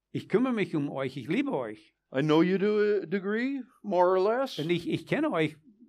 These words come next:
Speaker 1: gut zu,
Speaker 2: <laughs>
Speaker 1: zum, zum großen Teil.
Speaker 2: So, consider the source of who's teaching you.
Speaker 1: So, überlege, wa-, was ist die Quelle von, äh, von dieser Lehre, von wo es herkommt?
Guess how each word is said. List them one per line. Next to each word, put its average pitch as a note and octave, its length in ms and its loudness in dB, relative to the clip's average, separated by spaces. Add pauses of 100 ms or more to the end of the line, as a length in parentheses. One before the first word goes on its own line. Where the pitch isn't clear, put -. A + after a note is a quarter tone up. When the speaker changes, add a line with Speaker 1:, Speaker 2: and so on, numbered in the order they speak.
(160)
Speaker 1:
gut C#4 300 2
zu, C#3 140 -6
Speaker 2:
<laughs> C3+ 120 -6
Speaker 1:
zum, C3+ 240 -8
zum A#2 160 -16
großen C3+ 300 -8
Teil. A#2 320 -6 (520)
Speaker 2:
So, F3 480 2 (1000)
consider A3+ 440 2
the F#3 100 0
source G#3+ 480 4
of B2+ 280 -8 (760)
who's F3 220 -6
teaching A2+ 400 -6
you. C#2 140 -16 (180)
Speaker 1:
So, D#3 480 -2 (140)
überlege, F#3 520 -2 (260)
wa-, - 200 -16
was F#3 240 -6
ist - 160 -8
die D#3+ 80 -6
Quelle F#3+ 400 0
von, D3 640 -10
äh, B2+ 380 -10
von C3 160 -10
dieser C#3+ 300 -4
Lehre, D#3+ 340 0
von A#2 320 -14
wo C3 160 -10
es C3 60 -12
herkommt? D3+ 500 -8